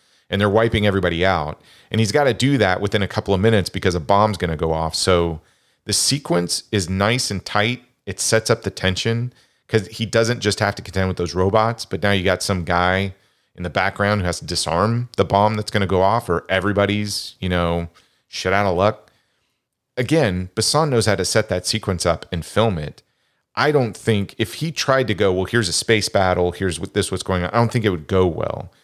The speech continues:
He knows how to put this one sequence together, keep you engaged, and keep you in that sequence, film it, and then, um, it ends with a bang. Uh, and it's, it's so good.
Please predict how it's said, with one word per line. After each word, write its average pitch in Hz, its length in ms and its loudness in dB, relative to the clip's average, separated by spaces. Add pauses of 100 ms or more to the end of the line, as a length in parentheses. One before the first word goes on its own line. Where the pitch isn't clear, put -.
(320)
He - 140 -4
knows 117 400 2
how 101 140 2
to 101 60 4
put - 260 0
this 92 220 -2
one 98 240 2
sequence 120 380 -2
together, 87 420 0
keep - 320 -6
you 107 140 0
engaged, 90 580 -2
and 92 100 -6
keep - 240 -8
you 90 140 -6 (140)
in 117 220 4
that 85 220 0
sequence, 80 720 -4 (420)
film 139 440 -2
it, 78 260 -10 (580)
and 104 200 0
then, 104 480 2 (100)
um, 98 320 2
it 98 120 0
ends 110 240 2
with 127 120 4
a 127 60 2
bang. 85 520 -2 (580)
Uh, 90 580 2 (100)
and 101 560 2
it's, - 400 -2
it's - 140 -4
so 135 280 0
good. - 560 -2